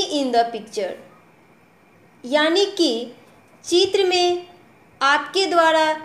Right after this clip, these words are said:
देखे गए सभी शरीर के अंगों का नाम लिखना है। यहाँ कुछ body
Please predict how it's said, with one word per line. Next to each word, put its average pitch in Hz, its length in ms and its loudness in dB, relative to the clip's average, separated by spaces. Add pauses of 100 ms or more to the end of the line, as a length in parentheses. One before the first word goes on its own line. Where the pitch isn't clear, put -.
(120)
देखे 277 520 0
गए 208 260 0
सभी 311 600 2
शरीर 330 580 2
के 302 160 2 (460)
अंगों 302 420 4
का 330 180 4
नाम 302 320 2 (340)
लिखना 254 540 -2
है। 339 160 2 (2750)
यहाँ 339 360 2 (360)
कुछ 403 260 2 (160)
body 285 280 4